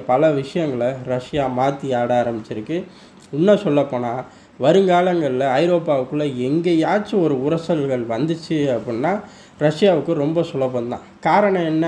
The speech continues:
அப்படின்னா, ஐரோப்பாலேயே வச்சு ரொம்ப, ரொம்ப வீக்கான நாடு பார்த்தா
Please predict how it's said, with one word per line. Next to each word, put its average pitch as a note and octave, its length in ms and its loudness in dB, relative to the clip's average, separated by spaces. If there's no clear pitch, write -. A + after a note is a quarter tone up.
அப்படின்னா, C3+ 320 -2
ஐரோப்பாலேயே E3+ 800 4
வச்சு D3+ 340 -2
ரொம்ப, D#3 260 0
ரொம்ப E3 260 2
வீக்கான D3+ 560 0
நாடு A#2+ 280 -2
பார்த்தா D3 380 2